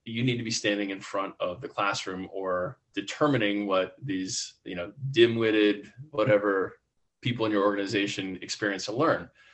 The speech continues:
Yes, you have a role in, uh, crafting the strategy and asking the right questions and bringing in the best solutions and all that.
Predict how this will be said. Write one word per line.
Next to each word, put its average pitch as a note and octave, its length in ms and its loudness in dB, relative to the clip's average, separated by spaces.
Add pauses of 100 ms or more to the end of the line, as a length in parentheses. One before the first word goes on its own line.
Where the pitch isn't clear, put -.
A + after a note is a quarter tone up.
(1160)
Yes, C#3 580 4
you A#2 140 6
have G#2+ 120 6
a A2 60 2
role A2 640 4
in, G2 560 -4
uh, F#2+ 200 -4
crafting B2+ 400 4
the A2 40 -2
strategy G#2 420 2
and G2 80 2
asking A2+ 220 2
the G#2 60 0
right G2+ 160 0
questions F#2+ 500 -2
and F#2+ 140 -6
bringing A2+ 260 0
in G#2 140 2
the G2 40 2
best G2 240 0
solutions F#2 440 -2
and F2+ 80 -6
all F#2 100 -2
that. F#2 300 -6